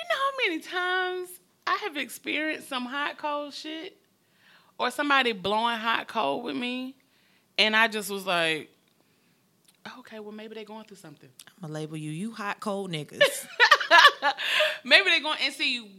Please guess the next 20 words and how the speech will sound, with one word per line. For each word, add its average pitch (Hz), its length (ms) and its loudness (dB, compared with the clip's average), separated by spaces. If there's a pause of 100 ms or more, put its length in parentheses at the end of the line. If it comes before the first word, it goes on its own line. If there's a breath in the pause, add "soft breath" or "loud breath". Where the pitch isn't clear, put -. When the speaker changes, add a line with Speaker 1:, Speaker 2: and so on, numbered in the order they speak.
Speaker 1:
we 320 540 -4
think 180 420 0
because, 143 760 -6 (800)
"Oh, 151 160 -10
they're 120 240 -8 (100)
this 226 280 -10
person, 208 720 -10 (280 loud breath)
they're 147 180 -8 (100)
that 226 340 -6
person, 196 720 -6 (360 loud breath)
they, 156 280 -12 (100)
they 147 160 -10
have 208 240 -6
a 202 40 -12
good 208 220 -6
job, 190 380 -8
they're 151 160 -10
really 214 300 -10
into 196 360 -14
me, 185 300 -4